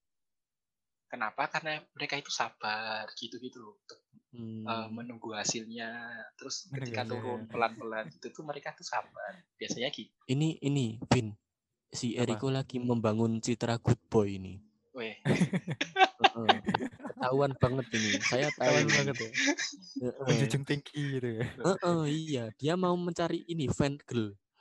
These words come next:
Speaker 2: Apa
Speaker 3: Oh,
Speaker 2: itu?
Speaker 3: fan girl.
Speaker 2: Heeh, itu.
Speaker 1: Loh, sa-, saya itu emang good boy, Pak. Good
Speaker 2: Oh,
Speaker 1: boy yang,
Speaker 2: gitu.
Speaker 1: saya itu good boy yang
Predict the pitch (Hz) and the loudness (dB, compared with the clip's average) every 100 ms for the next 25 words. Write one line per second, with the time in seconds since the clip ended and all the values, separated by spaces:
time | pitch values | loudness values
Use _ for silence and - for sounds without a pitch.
0 | - - 127 - 117 135 123 139 131 127 | -20 -6 -6 -4 2 2 2 0 2 2
1 | 113 104 - - - _ - 131 - 117 | 2 -2 -16 -20 -20 _ -4 -2 -2 -4
2 | 113 104 107 107 _ - - - - - | -6 -10 -12 -14 _ -20 -18 -2 0 0
3 | 208 127 120 - - 110 - - 120 - | -4 -8 -8 -10 -10 -10 -8 -8 -8 -8
4 | - 113 113 120 143 131 131 - 120 _ | -4 -2 -4 -4 -4 -2 -4 -6 -14 _
5 | - 113 107 101 110 _ _ _ _ _ | -10 -8 -6 -8 -12 _ _ _ _ _
6 | _ _ 147 123 127 160 139 110 101 - | _ _ -4 0 2 4 2 0 -8 -12
7 | 107 101 - 147 151 220 - 147 - 180 | -12 -12 0 2 2 -2 -12 -16 -6 -4
8 | 127 | -4